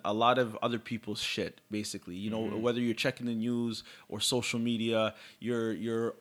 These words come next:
Speaker 1: automatically setting the tone for your day in a way that's not even for you. It's other people's. Whether s-, you see someone, you're scrolling on Instagram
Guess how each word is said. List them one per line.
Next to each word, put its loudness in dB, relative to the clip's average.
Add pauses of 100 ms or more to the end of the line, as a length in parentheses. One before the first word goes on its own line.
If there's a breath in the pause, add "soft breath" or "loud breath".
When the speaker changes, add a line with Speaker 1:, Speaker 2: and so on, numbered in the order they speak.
Speaker 1:
automatically 6
setting 2
the 0
tone -2
for -6
your 2
day 2
in -2
a 2
way 4
that's 2
not 2
even -4
for -8
you. -2
It's -6
other 2
people's. -4 (120)
Whether 10 (140 loud breath)
s-, -2
you 2
see 2
someone, 4
you're 4
scrolling 4
on 4
Instagram 0